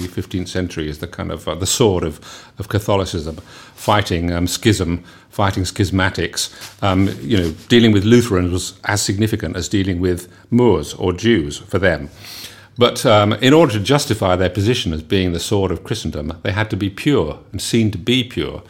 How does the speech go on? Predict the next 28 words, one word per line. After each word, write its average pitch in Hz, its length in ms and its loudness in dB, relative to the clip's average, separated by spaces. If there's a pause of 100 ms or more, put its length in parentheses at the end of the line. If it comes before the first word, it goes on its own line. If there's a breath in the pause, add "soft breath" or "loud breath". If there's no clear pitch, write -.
(320 loud breath)
So 123 260 6
their 151 140 4
Protestant 143 400 2
enemies 110 340 2
were 98 80 0
very 123 240 4
well 117 160 4
aware 113 260 6
of 85 120 0
this. 80 180 -6
So 101 280 2
in, 139 380 2
in, 139 300 2
um, 117 260 0
some 117 200 0
of 107 60 0
the 104 40 -2
kind 104 180 -6
of 98 120 -4
anti-Spanish 104 800 -2
propaganda 101 500 -4
tracts - 480 -6
that 104 180 -8
were 90 120 -4
written 98 240 -2
by 82 160 -6
Protestant 87 420 -6
writers, 90 480 -6